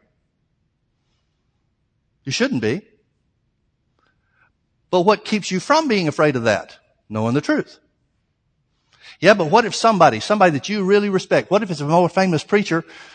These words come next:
the most famous preacher in the world, what if they tell you that that's true? Well, okay, you've got an opportunity to follow them into that wrong thinking if you want to. But does that really make you afraid?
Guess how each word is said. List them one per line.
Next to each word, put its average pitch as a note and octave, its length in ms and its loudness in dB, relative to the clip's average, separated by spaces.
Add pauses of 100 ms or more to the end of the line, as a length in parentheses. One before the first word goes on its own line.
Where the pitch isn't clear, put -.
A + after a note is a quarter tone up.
(180)
the D3 160 0
most G#3 200 4
famous G#3 260 -2
preacher F#3+ 300 0
in F3+ 60 -2
the F3+ 80 0
world, G#3+ 240 2
what F#3+ 100 2
if E3 80 -2
they D3+ 120 0
tell B3 340 -2
you C3+ 160 -4
that B2 140 -10
that's D3+ 200 -4
true? C4+ 300 -12 (1700)
Well, F3 160 -4
okay, F#3 240 0
you've F#3 180 -8
got E3+ 140 0
an E3 80 0
opportunity D#3 460 -2
to B2 60 -4
follow F3+ 220 -2
them D3 140 -4
into C3 160 -2
that B2+ 200 0
wrong C3 280 -2
thinking B2 340 -8
if A2 100 -10
you A2+ 80 -6
want G#3+ 160 -6
to. G3 180 -10 (580)
But A#2+ 420 -4
does C3+ 140 -4
that E3+ 160 -2
really F3+ 160 -2
make F3+ 200 -4
you E3+ 80 -4
afraid? A3 320 -4